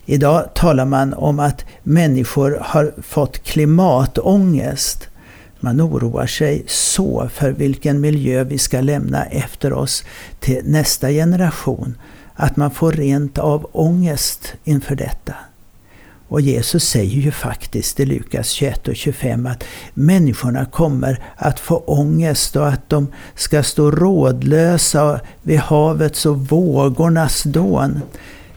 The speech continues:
Jag har nog ofta tänkt på den här versen och det här uttrycket som mer av ett profetiskt tal, där vattenmassorna kan stå för folkmassorna,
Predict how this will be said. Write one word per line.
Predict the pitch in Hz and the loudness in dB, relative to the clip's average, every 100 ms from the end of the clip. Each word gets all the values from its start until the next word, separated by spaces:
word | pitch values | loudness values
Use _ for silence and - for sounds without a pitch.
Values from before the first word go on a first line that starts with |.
| - | -6
Jag | 139 | 0
har | 147 | 2
nog | 139 | 4
ofta | 143 - - | 2 0 -2
tänkt | - 143 135 135 | 0 2 2 0
på | - | 0
den | 147 151 | 2 2
här | 117 131 135 | 0 0 0
versen | 143 117 - 147 135 131 - - - - | 0 -2 -2 0 0 -2 -8 -20 -20 -4
och | 151 143 143 | 0 0 0
det | - | 0
här | 135 139 | 2 4
uttrycket | 156 160 - 143 123 143 135 | 4 0 0 -2 0 -2 -2
som | - 160 156 - - | 0 0 -2 -8 -8
mer | - 160 135 | 0 2 4
av | 139 | 2
ett | 151 139 - - | 0 -2 -6 -4
profetiskt | - 185 - 143 208 214 262 226 - - | 2 2 2 2 4 4 2 0 -2 -2
tal, | 127 - 139 135 | -2 0 0 0
där | 147 131 - - - | -2 -2 -10 -20 -10
vattenmassorna | 135 160 156 - - 123 127 151 - - - 160 151 143 123 - - - | -2 2 2 0 -2 0 2 0 0 0 0 2 2 0 -2 -6 -20 -4
kan | 139 151 | 0 0
stå | - - 127 120 | 0 0 0 0
för | - 143 | 0 -2
folkmassorna, | - - 156 120 117 135 165 180 - - 175 135 | 0 0 2 0 0 2 4 2 2 2 2 0